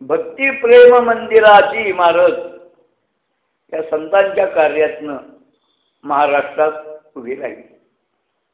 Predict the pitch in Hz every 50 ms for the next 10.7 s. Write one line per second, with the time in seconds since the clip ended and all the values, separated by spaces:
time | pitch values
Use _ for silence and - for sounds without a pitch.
0 | _ _ _ _ _ _ _ _ _ _ _ _ _ _ _ _ _ _ _ _
1 | _ _ _ _ _ _ _ _ _ _ _ _ _ _ _ _ _ _ _ _
2 | _ - 196 247 269 262 240 226 226 247 262 254 233 226 233 254 247 247 247 -
3 | - 220 220 220 214 208 208 202 - - 214 202 - 226 208 196 - - 185 170
4 | 170 185 202 240 254 254 247 254 269 240 254 262 240 226 226 220 190 175 165 170
5 | 175 175 165 147 - - 156 170 165 156 143 139 135 - - - - - _ _
6 | _ _ _ _ _ _ _ _ _ _ _ _ _ _ _ _ _ _ _ _
7 | _ _ _ _ _ _ _ - 165 170 160 151 160 - 170 180 175 180 180 185
8 | 170 - 185 185 190 - 196 208 190 185 175 170 170 165 180 180 170 165 170 165
9 | 156 156 165 170 170 175 175 175 175 170 170 165 165 170 170 180 180 190 190 185
10 | 175 170 151 - - 170 160 160 160 170 185 196 214